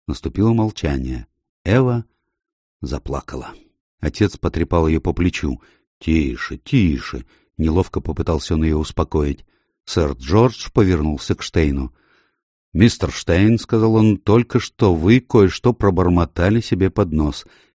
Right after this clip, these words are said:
Я попросил вас повторить громче, вы этого не сделали, но я всё равно расслышал. Мисс Эва сказала, что никто не заметил, куда она спрятала бриллиант, а вы сказали:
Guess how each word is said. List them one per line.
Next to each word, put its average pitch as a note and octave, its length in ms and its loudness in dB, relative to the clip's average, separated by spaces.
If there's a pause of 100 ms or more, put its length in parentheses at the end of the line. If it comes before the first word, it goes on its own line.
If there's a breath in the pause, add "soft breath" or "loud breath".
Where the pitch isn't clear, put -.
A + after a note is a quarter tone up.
(140)
Я F#2 220 4
попросил F#2 540 2
вас E2+ 200 2
повторить F2 480 0
громче, A#2+ 600 4 (280 soft breath)
вы F2 200 2
этого G#2+ 300 2
не C3 160 4
сделали, F#2 460 4
но F#2+ 220 4
я F#2 300 4
всё G#2 280 0
равно F2 440 2
расслышал. C3 840 0 (480 soft breath)
Мисс F#2+ 380 2
Эва F#2 220 2
сказала, A#2+ 460 2
что - 200 0
никто G#2 420 2
не C3+ 160 4
заметил, B2 640 2
куда F#2 520 0
она C#3 160 2
спрятала E2+ 560 0
бриллиант, D#2 560 0 (480 soft breath)
а D#2+ 100 2
вы G#2+ 100 4
сказали: F#2+ 540 2